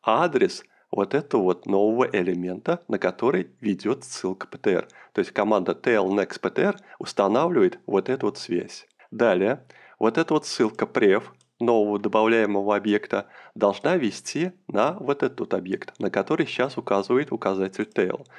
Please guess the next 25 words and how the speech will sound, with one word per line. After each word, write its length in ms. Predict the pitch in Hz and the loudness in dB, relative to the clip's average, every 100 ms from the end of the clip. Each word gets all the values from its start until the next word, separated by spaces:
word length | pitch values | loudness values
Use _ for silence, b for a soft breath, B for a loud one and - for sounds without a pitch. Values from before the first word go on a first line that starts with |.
| B B | B B
То 100 | - | 0
есть 200 | 98 - | 0 2
мы 200 | 139 190 - | 0 0 0
должны 320 | 101 95 147 | 0 2 2
выполнить 360 | 117 117 101 - | 2 2 0 -2
такую 260 | 104 - 107 | -4 -4 -4
команду. 540 | 95 92 - - - B B - | -2 -2 -4 -6 -8 B B -2
P 120 | 120 | 0
T 100 | 135 | 2
R 120 | 123 | -2
pref, 400 | - - 95 110 - _ | -2 2 2 2 -4 _
обращаемся 640 | - 95 104 - 113 104 - | -6 -2 -2 0 -2 0 -4
вот 100 | - | -4
к 80 | 110 | -4
этой 180 | 113 | -4
ссылке 380 | - - 104 - | -6 -6 -6 -6
pref 260 | - 104 104 - B B B | 0 0 0 -6 B B B
и 100 | 113 | -4
присваиваем 800 | - 214 - 123 185 170 120 101 | -2 -2 -2 0 2 4 2 2
ей 300 | 95 98 - B B _ | -2 -4 -8 B B _
адрес 540 | 123 170 160 95 - - | 0 2 0 -2 -2 -2
вот 220 | 98 131 | 0 0
этого 180 | 135 107 | -2 -2
вот 120 | 98 | 0
элемента, 580 | 92 92 90 - 110 | 0 0 -4 -8 -12